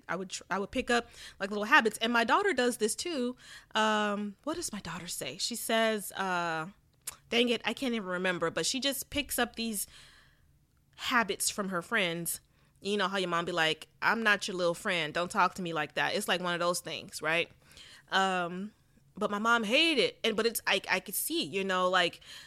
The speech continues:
we are molded <laughs> by the people that we hold in esteem. We are molded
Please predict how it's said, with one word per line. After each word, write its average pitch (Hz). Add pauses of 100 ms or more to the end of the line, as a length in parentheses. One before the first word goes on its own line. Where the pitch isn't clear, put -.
(160)
we 233
are 220
molded 202
<laughs> -
by 175
the 185
people 226
that -
we 185
hold 190
in 180
esteem. 226
We 190
are 170
molded 180